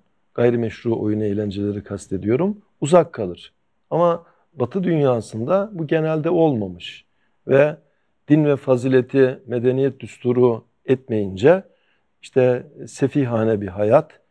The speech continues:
şehvete yönelik, çılgınca eğlencelere yönelik bir hayat onların hayat tarzı olmuş. İkincisi, hubbu şehevat ve diyanetsizliğin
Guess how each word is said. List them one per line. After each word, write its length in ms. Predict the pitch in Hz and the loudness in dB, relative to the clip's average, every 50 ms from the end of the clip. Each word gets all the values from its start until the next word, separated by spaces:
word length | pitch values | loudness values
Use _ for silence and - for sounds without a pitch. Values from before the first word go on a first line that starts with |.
| _ _ _ - | _ _ _ -20
şehvete 880 | - - - 131 117 117 123 127 120 - - 139 135 127 123 117 - _ _ _ - | -8 -4 -2 -2 -2 0 0 -2 0 2 4 4 6 4 4 0 -6 _ _ _ -6
yönelik, 640 | 113 120 117 117 117 113 113 110 - - - - _ _ _ _ _ _ - | -2 -2 0 0 0 0 0 -2 -2 -6 -16 -20 _ _ _ _ _ _ -10
çılgınca 500 | - - 131 120 123 127 123 110 120 123 | -4 -4 -2 0 0 0 0 2 2 2
eğlencelere 720 | 123 120 113 117 120 117 104 113 113 117 117 117 120 117 | 2 2 0 -2 -2 -4 -4 -2 0 0 0 2 2 2
yönelik 440 | 120 107 107 107 101 98 98 _ - | 2 0 -2 -4 -6 -8 -10 _ -8
bir 60 | 110 | -8
hayat 480 | 98 90 98 101 135 165 170 - _ _ _ _ _ _ _ _ | -8 -6 -2 0 2 2 0 -2 _ _ _ _ _ _ _ _
onların 460 | - 135 135 127 123 147 175 190 208 202 _ _ _ _ | -2 -2 0 0 0 0 0 -2 -4 -8 _ _ _ _
hayat 380 | _ - 135 139 151 147 - - | _ 0 4 4 4 2 0 -2
tarzı 380 | - 117 117 117 101 95 113 113 | 0 0 0 0 0 0 -2 -2
olmuş. 460 | 104 92 92 85 - - - - _ _ _ _ _ _ _ _ _ _ _ _ _ _ _ _ - | -2 -2 -6 -12 -20 -20 -20 -20 _ _ _ _ _ _ _ _ _ _ _ _ _ _ _ _ 0
İkincisi, 760 | 143 131 - 180 208 214 226 196 - - 165 160 190 214 - - _ _ _ _ _ | 2 4 4 4 4 4 0 -4 -2 2 2 4 4 2 -2 -6 _ _ _ _ _
hubbu 340 | - - 196 233 208 202 165 | -4 -4 -2 -2 -2 -4 -4
şehevat 800 | - - - 160 151 156 156 151 156 151 131 127 - - _ _ _ _ _ _ - | -2 0 0 2 2 4 4 6 6 6 6 4 0 -10 _ _ _ _ _ _ -2
ve 160 | 127 127 117 | -2 -2 0
diyanetsizliğin 1200 | 127 135 143 143 143 147 147 139 139 - - 147 135 131 131 151 165 180 180 160 131 120 - | 0 2 2 2 2 0 -2 -4 -6 -8 -12 -12 -10 -6 -2 2 4 4 6 4 4 0 -4